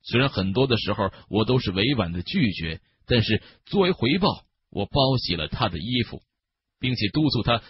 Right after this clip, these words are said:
勤换内衣内裤，以利于身体健康。他洗澡的时候为我搓背，他偶感风寒的时候，我为他端水送药。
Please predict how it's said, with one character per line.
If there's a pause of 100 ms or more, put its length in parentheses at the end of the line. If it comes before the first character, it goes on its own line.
勤
换
内
衣
内
裤， (240)
以
利
于
身
体
健
康。 (1000)
他
洗
澡
的
时
候 (120)
为
我
搓
背， (580)
他
偶
感
风
寒
的
时
候， (160)
我
为
他
端
水
送
药。